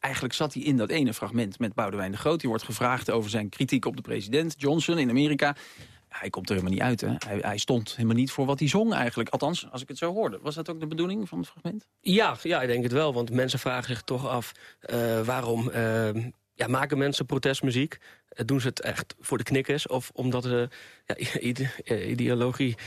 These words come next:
Speaker 2: of idealistisch? En, ehm, ja, eh, Boudewijn de Groot, die staat wel een beetje voor paal.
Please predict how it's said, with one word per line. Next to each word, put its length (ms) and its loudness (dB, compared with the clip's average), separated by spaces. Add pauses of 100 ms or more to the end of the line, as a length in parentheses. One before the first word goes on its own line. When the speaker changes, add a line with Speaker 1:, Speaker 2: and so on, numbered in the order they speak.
(280)
Speaker 2:
of 180 -6
idealistisch? 600 0
En, 320 2
ehm, 480 2
ja, 160 0
eh, 320 -4 (200)
Boudewijn 380 0
de 60 -4
Groot, 200 0
die 80 -4
staat 200 -2
wel 100 0
een 60 -2
beetje 220 -2
voor 120 -8
paal. 380 -2